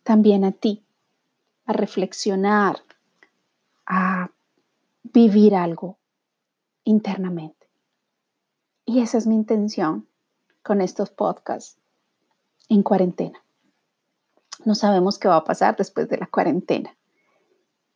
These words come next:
pero este fue un sueño que tuve desde hace tal vez dos o tres años. Y revisando mi cajita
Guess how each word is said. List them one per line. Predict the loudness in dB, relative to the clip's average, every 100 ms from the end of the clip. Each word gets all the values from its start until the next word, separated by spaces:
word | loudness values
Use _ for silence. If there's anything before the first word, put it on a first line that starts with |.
| _
pero | 2 4 6 4 -2 _ _ _ _ _ _ _ _ _ _ _ _ _ _ _ _ _ -10
este | -2 0
fue | 2 2
un | 2
sueño | 0 -2 -2 -2
que | -6
tuve | -4 -2 -2 -4 _ _ _ _ _ _ _ _ _ _ _ _ _ _
desde | -2 2 2
hace | 2 0 0 0 -6 _ _ _ _ _ _ _ _
tal | -2 0
vez | 0 0
dos | 0 0
o |
tres | -2 -2 -2
años. | -6 -8 -16 -20 _ _ _ _ _ _ _ _ _ _ _ _ _ _ _ _ _ 0
Y | 4
revisando | 6 4 2 2 2 2 2 2 -4 _ _ _ _ _ _
mi | 2 2
cajita | 0 -4 0 0 0 -4 -6